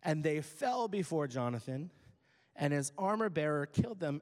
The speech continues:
after him. So there's proof that he, the armor bearer is also part of the conflict. And at that first strike,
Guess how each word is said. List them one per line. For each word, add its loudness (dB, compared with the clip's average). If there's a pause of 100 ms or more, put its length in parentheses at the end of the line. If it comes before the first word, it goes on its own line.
(160)
after -4
him. -8 (1200)
So -2
there's 0
proof -2
that -2
he, -2 (160)
the -2
armor -2
bearer -2
is -4
also -4
part -8
of -8
the -10
conflict. -14 (2500)
And -2
at -2
that 0
first -2
strike, -8